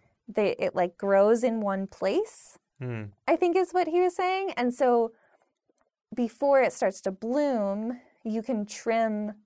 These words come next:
Speaker 1: back the plant, and it make, it gets back to the point where it's, like, healthiest,
Speaker 2: Hmm.
Speaker 1: and then the blooms come from that healthy spot.
Speaker 2: Hmm. Yeah, it's interesting.
Speaker 1: Yeah.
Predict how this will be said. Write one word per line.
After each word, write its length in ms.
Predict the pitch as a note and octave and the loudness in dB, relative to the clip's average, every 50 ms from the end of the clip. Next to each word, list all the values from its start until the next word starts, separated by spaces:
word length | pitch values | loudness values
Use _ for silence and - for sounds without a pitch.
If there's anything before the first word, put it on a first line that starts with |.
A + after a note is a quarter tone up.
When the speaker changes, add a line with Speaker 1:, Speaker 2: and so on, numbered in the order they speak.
| _ | _
Speaker 1:
back 760 | - G#3 G#3 G#3+ F#3+ F#3 - - - _ - - - - _ _ _ _ _ _ | 0 2 2 4 2 0 -2 -4 -12 _ -20 -20 -20 -20 _ _ _ _ _ _
the 80 | - G#3+ | -8 -8
plant, 500 | G#3+ - - B3 B3 G3+ F#3 F#3+ G#3 - _ _ _ _ _ _ _ _ _ _ _ - | -6 -4 -4 -4 -4 -4 -4 -6 -8 -10 _ _ _ _ _ _ _ _ _ _ _ -2
and 160 | - A3+ A3 | 0 0 0
it 120 | A3 - - | 0 -2 -2
make, 300 | G#3+ G#3+ G3+ G#3+ - - | -2 -2 -4 -4 -6 -6
it 200 | - G#3 F#3 - _ _ _ - - | -4 -4 -4 -4 _ _ _ -6 0
gets 280 | - A3 G3+ G#3 - - _ - | 0 0 0 0 -10 -8 _ 0
back 380 | G#3 F#3 F#3+ F#3+ F#3+ - - - | 2 2 2 0 -2 -6 -14 -8
to 140 | - - G3+ | -6 -4 -4
the 100 | G3 F#3+ | -4 -4
point 420 | - - A3+ G3+ G3 F#3+ F#3 - | -6 -4 -4 -4 -4 -4 -6 -6
where 200 | - F#3+ F3+ E3+ | -4 -2 0 0
it's, 260 | E3+ F#3 - - - | -2 -2 -6 -8 -4
like, 360 | - F3 E3 E3 - _ _ _ - | -2 0 0 -2 -4 _ _ _ -12
healthiest, 800 | - - F3+ F#3+ G#3 - - D4+ F4+ G#4 A4+ A4+ - - - _ - _ - | -4 0 0 0 0 -2 -2 0 0 0 0 -2 -6 -14 -16 _ -20 _ -16
Speaker 2:
Hmm. 120 | A3+ A3+ A3 | -12 -6 -2
Speaker 1:
and 160 | A3 A3+ A3 | 0 0 2
then 120 | A3 A3 | 2 0
the 60 | A3 | -2
blooms 480 | G3+ G#3 G3+ G#3 G3+ G3 G3 F#3+ - - | -2 -2 -2 -2 -2 -2 -4 -6 -8 -12
come 360 | - - - G#3+ G#3 G#3 G#3 | -12 -6 -6 -4 -4 -4 -4
from 200 | G3+ G3 G3 F#3+ | -6 -6 -6 -6
that 200 | F#3 F3 E3+ - | -6 -8 -8 -8
healthy 360 | - - F3+ F#3+ F#3+ - F3+ | -6 -6 -6 -6 -6 -10 -14
spot. 440 | F3 - - - - - - - - _ _ C#3+ | -14 -14 -10 -8 -8 -8 -8 -10 -14 _ _ -12
Speaker 2:
Hmm. 380 | C3 B2+ B2 A#2 A2+ A2 A2 A2 G#2+ _ _ _ _ _ _ _ _ _ _ _ _ _ _ _ _ _ _ - | -10 -8 -8 -8 -8 -10 -12 -14 -16 _ _ _ _ _ _ _ _ _ _ _ _ _ _ _ _ _ _ -14
Yeah, 180 | B2+ C#3 C#3+ C3 | -10 -8 -8 -8
it's 120 | B2 - | -8 -10
interesting. 520 | - B2+ - - A#2+ - - - - A#2+ A#2 _ - | -12 -14 -14 -14 -18 -18 -18 -16 -16 -16 -16 _ -8
Speaker 1:
Yeah. 400 | D#4 E4+ F#4+ F4 - - - C#4 | -4 0 0 0 0 -2 -8 -12